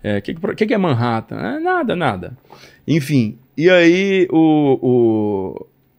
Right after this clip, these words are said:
esse, essa Comissão do Urânio, ela começou a trabalhar nos Estados Unidos, mas ela começou muito tímida. Muito, muito, muito tímida. É, o dinheiro era um dinheiro muito pouco. Eu esqueci o valor agora que foi alocado em trinta e nove, quarenta pra ser trabalhado nisso, mas foi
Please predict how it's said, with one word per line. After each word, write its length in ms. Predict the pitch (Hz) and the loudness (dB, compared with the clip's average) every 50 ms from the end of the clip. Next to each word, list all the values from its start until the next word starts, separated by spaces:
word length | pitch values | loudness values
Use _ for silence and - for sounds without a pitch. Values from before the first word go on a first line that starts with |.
| _ _ _ - | _ _ _ 0
esse, 360 | - 208 208 - - - - 185 | 2 2 2 0 -4 -6 -6 -4
essa 140 | 175 - 196 | -4 -4 -2
Comissão 280 | 233 220 185 - 185 | -2 -2 0 0 0
do 80 | 160 135 | 0 2
Urânio, 320 | 123 131 151 175 170 151 - | 2 2 2 0 0 -2 -2
ela 120 | 147 156 | -4 -4
começou 280 | 151 185 180 156 - 202 | -2 -4 -4 -2 -2 -4
a 40 | 196 | -2
trabalhar 400 | 214 214 196 196 160 127 120 123 | -2 0 2 2 2 2 2 0
nos 160 | 117 101 98 | -2 -4 -6
Estados 280 | - - 104 98 95 | -4 -4 -2 -2 -2
Unidos, 520 | 98 101 110 135 156 139 110 101 - - - _ - - _ _ _ | -4 -4 -4 -4 -4 -4 -4 -6 -8 -10 -16 _ -20 -20 _ _ _
mas 140 | - 226 254 | -4 0 0
ela 120 | 262 262 | 0 2
começou 260 | 262 254 233 214 240 233 | 0 0 -2 0 0 0
muito 180 | 240 226 262 | 0 0 -2
tímida. 600 | 214 - - 196 202 208 160 117 104 - - - _ _ _ _ _ _ _ _ _ _ _ _ _ _ _ - - _ | -4 -2 0 2 2 2 2 0 -2 -6 -10 -16 _ _ _ _ _ _ _ _ _ _ _ _ _ _ _ -20 -20 _
Muito, 240 | - 160 147 - 226 | -12 -10 -8 -6 -6
muito, 500 | 233 214 170 180 202 - 202 170 123 117 - | -4 -4 -4 -4 -4 -2 -4 -6 -6 -6 -6
muito 260 | 135 160 202 202 - | -6 -6 -6 -6 -8
tímida. 380 | - - 98 92 87 87 - - _ - - - - - - - - - _ _ | -10 -10 -8 -8 -8 -10 -14 -18 _ -20 -20 -20 -20 -20 -20 -20 -20 -20 _ _
É, 280 | - - 95 98 98 95 90 73 71 64 64 60 - | -6 -4 -2 -2 -2 -2 -4 -8 -10 -14 -18 -14 -8
o 80 | - - | -4 -2
dinheiro 540 | 135 156 185 180 202 247 262 233 170 127 95 | 0 2 4 6 6 6 4 4 0 -2 -2
era 200 | 127 160 180 147 - - | -2 -2 -2 -4 -4 -4
um 180 | 131 131 139 139 | -2 0 0 0
dinheiro 220 | 139 196 233 254 | 0 0 -2 -2
muito 220 | 220 196 208 - - | -2 -4 -6 -6 -2
pouco. 360 | - 156 180 175 - 117 104 | 0 0 0 0 -2 -4 -6
Eu 120 | 110 123 | -6 -6
esqueci 320 | 127 - - - 131 - 185 | -8 -10 -10 -12 -10 -8 -6
o 60 | 185 | -4
valor 280 | 165 151 127 123 127 120 | -2 0 2 2 2 2
agora 200 | 107 123 123 131 | 2 0 -2 -4
que 60 | - | -4
foi 120 | - 117 | -4 -4
alocado 440 | 113 113 110 104 - 113 113 110 110 | -2 -2 -4 -4 -4 -4 -4 -4 -4
em 40 | 104 | -6
trinta 260 | - 110 104 95 98 | -8 -8 -8 -6 -6
e 60 | 95 | -4
nove, 340 | 98 110 131 151 139 110 101 | -4 -2 -2 -2 -2 -4 -6
quarenta 520 | 101 - 98 87 90 104 131 156 - - | -8 -8 -8 -6 -4 -4 -4 -4 -6 -8
pra 120 | - 98 98 | -10 -12 -12
ser 100 | - 98 | -12 -10
trabalhado 480 | - - 92 92 92 92 95 95 92 92 | -10 -8 -8 -6 -6 -6 -6 -6 -6 -6
nisso, 220 | 110 156 - - - | -8 -10 -10 -12 -14
mas 100 | 220 - | -14 -14
foi 100 | - | -14